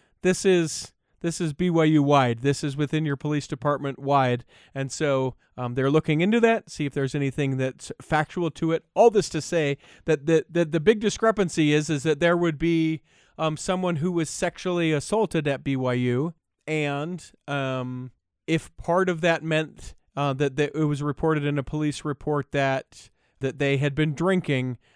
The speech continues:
or that, m-, you know, maybe because B Y U is a private school, that that person had been in an opposite sex dormitory after a certain hour or something like that, that, um,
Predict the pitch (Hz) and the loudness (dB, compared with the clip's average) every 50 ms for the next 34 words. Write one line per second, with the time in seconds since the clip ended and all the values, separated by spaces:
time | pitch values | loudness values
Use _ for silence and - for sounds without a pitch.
0 | _ _ _ 139 143 147 143 143 139 139 139 139 139 135 135 135 135 131 131 135 | _ _ _ -2 0 2 2 2 2 2 2 2 2 2 0 0 0 0 -2 -2
1 | 131 - _ - 135 143 147 143 - - 151 151 139 135 127 139 139 147 147 135 | -4 -4 _ -12 -8 -8 -8 -8 -6 -4 -2 -2 -2 -2 -2 0 0 0 0 0
2 | 147 143 139 139 135 135 131 - 131 - - 143 135 131 - - 131 127 120 131 | 0 0 0 0 -2 -2 -4 -6 -6 -2 -2 -2 -2 -2 -6 -12 -16 -10 -6 -4
3 | 135 131 135 135 135 135 135 127 127 131 - - 139 139 135 135 135 - - - | -2 0 0 0 0 0 0 0 -2 -4 -4 -4 -2 -2 -2 -4 -6 -8 -10 -8
4 | - 147 139 143 139 135 127 - _ _ _ - 151 147 131 147 143 - - - | -6 -4 -2 -2 -2 -4 -6 -8 _ _ _ -4 -2 0 0 0 0 -2 -2 -4
5 | 160 151 - 156 143 135 139 147 143 135 143 147 143 139 139 143 143 - - 147 | -4 -2 -2 -2 -2 -2 -2 -2 -2 0 0 0 0 0 -2 -4 -6 -6 -4 -4
6 | 147 143 139 139 143 139 - - - _ - 135 143 - - 143 147 - 160 143 | -2 -2 -2 -2 -4 -6 -8 -10 -10 _ -4 -4 -4 -2 -2 -2 -2 -2 -4 -6
7 | - - 151 135 - - 165 156 - - - 151 143 131 165 165 160 160 156 147 | -6 -8 -10 -8 -6 -4 -4 -4 -6 -8 -12 -8 -2 0 2 2 2 0 -2 -4
8 | - - 165 160 160 160 - 147 151 156 - - 175 165 160 151 143 - - 180 | -2 0 0 2 0 0 -2 -2 -2 -4 -2 -2 -2 0 0 0 -2 -2 -2 -4
9 | 170 165 175 185 147 160 175 185 180 175 170 156 139 135 131 131 - 156 143 131 | -2 -2 -2 -4 -2 0 0 2 2 2 2 2 0 0 -2 -2 -4 -8 -10 -8
10 | 143 139 139 135 131 127 123 143 135 131 135 - - - - _ _ - 143 143 | -8 -8 -6 -4 -6 -4 -4 -2 -2 -2 -2 -4 -8 -18 -20 _ _ 0 2 4
11 | 139 135 131 - _ _ _ _ _ _ _ - 135 131 123 120 123 120 110 | 4 4 2 -2 _ _ _ _ _ _ _ -2 0 0 0 0 -2 -6 -8